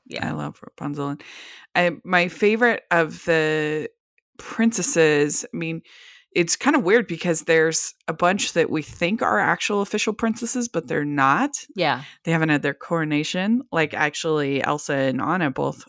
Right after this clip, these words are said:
Speaker 2: are not official princesses, um, which is kind of wild. Uh, but, but I think eventually they'll have Moana, but I don't know if they will because, like, the whole joke in the movie of, like, "I'm not, you know, I'm not a,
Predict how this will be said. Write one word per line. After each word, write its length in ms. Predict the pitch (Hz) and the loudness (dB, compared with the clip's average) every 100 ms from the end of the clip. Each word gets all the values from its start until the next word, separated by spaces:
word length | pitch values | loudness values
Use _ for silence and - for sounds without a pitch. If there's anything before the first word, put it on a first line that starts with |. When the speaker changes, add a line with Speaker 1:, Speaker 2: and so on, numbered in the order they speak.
| - | -4
Speaker 2:
are 80 | 147 | 0
not 260 | 143 - | 0 0
official 380 | - - - - | -4 -8 -8 -8
princesses, 680 | - 85 78 82 - - - - - - - - - | -10 -8 -8 -10 -12 -14 -16 -20 -20 -20 -18 -20 -8
um, 420 | - 139 - - - _ - | -2 -2 -2 -6 -16 _ -12
which 200 | 151 143 | -8 -8
is 120 | - | -10
kind 180 | - - | -10 -10
of 80 | - | -10
wild. 400 | - - - - _ - - - - | -8 -6 -8 -10 _ -20 -20 -16 -2
Uh, 240 | 165 147 | 2 2
but, 300 | 139 156 127 - - - | 0 -4 -4 -8 -20 -2
but 500 | 165 151 143 - - - | 0 2 0 -4 -6 -4
I 180 | 160 170 | 0 0
think 240 | 269 233 | 0 0
eventually 480 | 151 160 160 170 143 | 0 0 -2 -4 -4
they'll 300 | - - 135 | -4 -6 -6
have 240 | - - - | -4 -4 -4
Moana, 600 | 156 151 151 156 139 123 - | -6 -2 0 0 0 -2 -2
but 120 | 170 | 2
I 60 | 175 | 2
don't 160 | 180 | 2
know 140 | 226 302 | -2 -2
if 160 | - | -2
they 140 | 202 175 | -2 0
will 240 | 185 190 | 2 2
because, 640 | 175 170 175 156 151 - - - | 0 -2 0 0 0 -2 -4 -4
like, 320 | 151 143 - | 0 0 -2
the 100 | 151 | -4
whole 180 | 147 147 | -2 -4
joke 400 | 143 151 143 - | -2 0 0 0
in 100 | 147 | 0
the 80 | 143 | 2
movie 420 | 139 139 156 165 | 2 2 2 2
of, 180 | 147 135 | 2 -2
like, 180 | 139 - | -6 -8
"I'm 160 | 143 170 | -8 -6
not, 220 | 165 135 - _ _ | -6 -6 -10 _ _
you 120 | - 147 | -12 -8
know, 60 | |
I'm 180 | - - | -6 -6
not 280 | 165 156 143 | -2 0 2
a, 240 | 139 135 | -2 -6